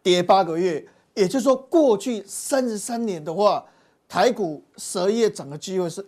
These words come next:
七十六个percent。好，所以原则上是 Christmas 的一个圣诞大餐的话，哈，那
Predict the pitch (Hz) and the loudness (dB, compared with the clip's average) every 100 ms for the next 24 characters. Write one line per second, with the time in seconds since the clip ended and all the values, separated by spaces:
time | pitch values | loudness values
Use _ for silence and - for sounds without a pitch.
0 | _ - 220 190 156 165 156 127 - 156 | _ -8 -6 -6 -8 -8 -10 -14 -10 -10
1 | - _ _ - 160 156 190 185 185 - | -12 _ _ -6 -4 -2 -4 0 -2 0
2 | 185 180 190 180 196 - - - 180 196 | -4 -2 -4 -4 -6 -8 -16 -8 -4 -4
3 | 170 156 139 147 151 160 156 147 190 180 | -6 -12 -14 -10 -8 -8 -10 -8 -8 -6
4 | 175 170 175 165 175 175 151 175 156 135 | -6 -6 -6 -8 -12 -10 -6 -2 -2 -4
5 | 117 _ _ 185 | -12 _ _ -6